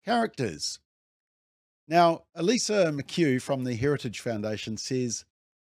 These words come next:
"Well, a change no one on the Snow White team has explained yet is the racial appropriation of casting a Latina actress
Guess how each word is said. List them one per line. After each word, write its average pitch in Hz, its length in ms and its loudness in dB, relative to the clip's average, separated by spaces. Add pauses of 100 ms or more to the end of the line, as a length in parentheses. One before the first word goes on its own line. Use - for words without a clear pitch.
(160)
"Well, 175 140 2
a 165 40 4
change 247 380 2
no 165 160 4
one 190 220 2
on 143 140 0
the 127 60 -2
Snow 151 280 0
White 135 260 0
team 147 300 0
has 120 160 -2
explained 151 500 -2
yet 117 160 0
is 123 140 -2
the 120 100 -2
racial 156 380 0
appropriation 113 720 -2
of 110 100 -8
casting 131 460 -4
a 117 80 -2
Latina 208 420 -2
actress 120 520 -2